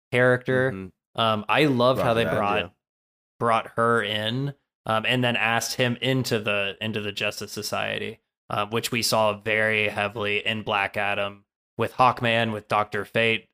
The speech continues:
Speaker 1: and other characters.
Speaker 3: Got it. My second question there on this mid-credit scene is more speculative, less factual based.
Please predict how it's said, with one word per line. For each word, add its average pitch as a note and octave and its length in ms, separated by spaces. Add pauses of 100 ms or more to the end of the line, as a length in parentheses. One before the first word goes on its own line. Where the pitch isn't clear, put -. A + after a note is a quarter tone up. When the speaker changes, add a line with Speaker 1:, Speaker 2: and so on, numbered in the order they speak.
Speaker 1:
and A2 120
other G2 240
characters. - 580 (920)
Speaker 3:
Got E2+ 240
it. F#2+ 260
My G#2 80
second C#3 360
question G#2+ 400
there E2+ 360
on E2+ 160
this - 280 (180)
mid-credit F#2+ 680
scene F2 400
is D#2+ 460 (280)
more G#2 220
speculative, E2+ 680
less - 380 (200)
factual F2+ 320
based. D2+ 340